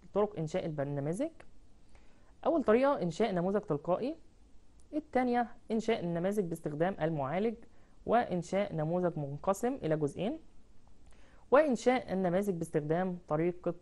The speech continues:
عرض التصميم. تعالوا نشوفهم مع بعض نموذج أو طريقة طريقة. أول حاجة إنشاء نموذج تلقائي،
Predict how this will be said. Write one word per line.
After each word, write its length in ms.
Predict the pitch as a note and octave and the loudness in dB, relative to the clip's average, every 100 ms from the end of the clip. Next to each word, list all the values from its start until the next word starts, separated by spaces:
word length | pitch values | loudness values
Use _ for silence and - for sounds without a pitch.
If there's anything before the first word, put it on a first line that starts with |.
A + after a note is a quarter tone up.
| - | -6
عرض 480 | D3 D3+ E3+ E3 D#3 - - | -2 0 0 -2 -8 -6 -4
التصميم. 460 | G3+ G#3+ - C#3+ - - - - - - - - - - - - - - - - - - - | -2 -2 -4 -8 -10 -20 -20 -20 -20 -20 -20 -20 -20 -20 -20 -20 -20 -20 -20 -20 -20 -18 -2
تعالوا 220 | A3 D4+ | 2 4
نشوفهم 320 | C4+ B3 A#3+ G3+ | 4 2 2 4
مع 120 | D#3 | 6
بعض 260 | F3+ G#3+ - | 6 4 0
نموذج 420 | E3 D#3+ F#3 F#3+ E3+ - - | -2 0 0 0 -2 -6 0
أو 280 | D3+ C#3+ - - | 0 0 -4 -2
طريقة 260 | D3+ G3 | 0 0
طريقة. 440 | E3 D3+ F3 B3+ D#4+ - - - - - | 2 2 2 0 -2 -6 -18 -18 -8 2
أول 380 | C#4+ C#4+ B3+ G#3+ - | 4 4 2 -2 -6
حاجة 440 | - A#3+ B3 E4+ - - | 0 2 2 -2 -6 -4
إنشاء 400 | G3 - B3+ D4 - | -4 0 0 0 -2
نموذج 360 | E3+ F#3+ G#3 G#3 | -2 0 0 -2
تلقائي، 500 | - D3 - - | 0 -2 -2 -6